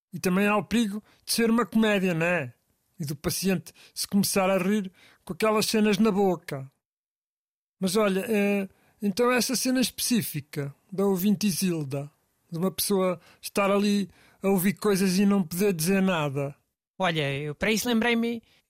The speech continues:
Speaker 2: que o paciente podia levar, eh, uns cartões com coisas escritas. Depois ia mostrando o cartão com a resposta que quisesse dar.
Speaker 1: Ok. Mas respostas tipo o quê? O que é que estava escrito no, nos cartões?
Speaker 2: Pá, coisas gerais.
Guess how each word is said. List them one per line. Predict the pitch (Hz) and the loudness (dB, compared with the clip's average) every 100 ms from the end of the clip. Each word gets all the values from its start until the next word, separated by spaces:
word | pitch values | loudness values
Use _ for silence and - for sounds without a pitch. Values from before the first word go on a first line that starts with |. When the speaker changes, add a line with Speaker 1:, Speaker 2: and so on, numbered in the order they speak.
| - | -10
Speaker 2:
que | 202 | -6
o | |
paciente | - 190 240 226 | -4 -2 -2 -2
podia | 220 233 | -2 0
levar, | 220 233 | 0 2
eh, | 226 214 190 _ _ | 2 0 -4 _ _
uns | 220 214 | -2 0
cartões | 233 - 185 160 135 104 - - _ | -2 0 0 0 -2 -6 -14 -20 _
com | - | -6
coisas | - 202 196 | -2 0 0
escritas. | - 175 170 - 101 - _ _ _ _ _ | -2 -2 -2 -4 -12 -16 _ _ _ _ _
Depois | - 147 | -4 0
ia | |
mostrando | 202 - 226 247 262 247 _ _ _ | 0 0 0 0 -2 -8 _ _ _
o | 214 | -6
cartão | 247 240 262 | -4 -2 0
com | |
a | 269 | -2
resposta | - 269 240 262 | -2 -4 -2 -4
que | - | -4
quisesse | 254 262 - | -2 -2 -2
dar. | 277 226 214 - _ _ _ | -2 -2 -6 -16 _ _ _
Speaker 1:
Ok. | - 165 - 170 190 170 156 _ _ _ _ _ _ - | -12 -12 -8 -4 -2 -2 -6 _ _ _ _ _ _ -8
Mas | 196 | -8
respostas | - - 196 233 | -6 -6 -4 -4
tipo | - 233 - | -2 -4 -4
o | - | -8
quê? | 185 165 151 151 _ _ _ _ _ _ | -4 -4 -4 -10 _ _ _ _ _ _
O | - | -8
que | |
é | 185 | -6
que | |
estava | - 214 208 | -2 -2 -2
escrito | - 202 190 - | -2 0 -2 -4
no, | 160 165 165 _ _ | -10 -10 -14 _ _
nos | - | -16
cartões? | - 185 156 160 156 151 156 - _ _ _ - | -6 -4 -2 -2 -2 -4 -8 -14 _ _ _ -6
Speaker 2:
Pá, | 311 - | -6 -4
coisas | 175 196 | -6 -4
gerais. | 202 214 233 156 107 | -2 0 0 -2 -6